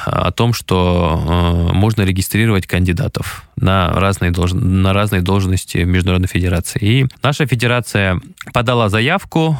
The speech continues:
в лице меня на, на должность кандидата вице-президента Азии и Океании. Вот. И буквально вот эти вот два месяца я вёл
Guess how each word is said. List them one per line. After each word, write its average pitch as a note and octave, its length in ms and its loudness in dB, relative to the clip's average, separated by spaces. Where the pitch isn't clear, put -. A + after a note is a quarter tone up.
в - 300 -2
лице G2+ 240 0
меня C3 420 0
на, F#2+ 320 2
на G2 160 2
должность B2 340 0
кандидата F#2+ 440 0
вице-президента F#2 600 0
Азии G2 200 0
и F2+ 80 2
Океании. - 540 -2
Вот. F#2+ 260 2
И A#2+ 220 4
буквально C#3+ 540 2
вот C3 160 0
эти C#3 180 -2
вот G#2+ 240 0
два A#2 220 2
месяца C3 680 0
я G2 220 2
вёл G2+ 580 -2